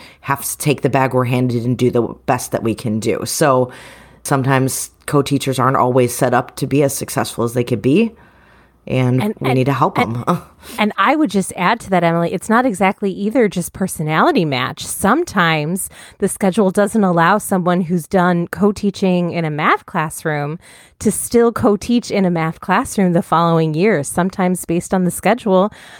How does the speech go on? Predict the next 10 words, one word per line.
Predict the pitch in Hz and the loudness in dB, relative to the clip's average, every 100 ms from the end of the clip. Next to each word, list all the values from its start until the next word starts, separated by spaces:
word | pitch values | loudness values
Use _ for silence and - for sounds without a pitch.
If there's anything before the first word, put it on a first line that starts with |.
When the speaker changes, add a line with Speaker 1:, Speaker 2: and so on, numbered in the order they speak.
| - - - | -20 -20 -8
Speaker 2:
a | 185 | -6
co-teacher | - 190 202 - 196 - 208 208 | 0 0 2 2 0 2 2 2
is | 185 - | 0 -4
placed | - 165 185 - - | -2 0 2 -2 -2
in | 185 | 0
a | 170 | 0
content | - 170 180 220 196 | 0 0 0 0 2
area | 202 208 220 208 | 2 4 4 4
that | 208 - | 2 2
they | 208 208 208 | 2 4 4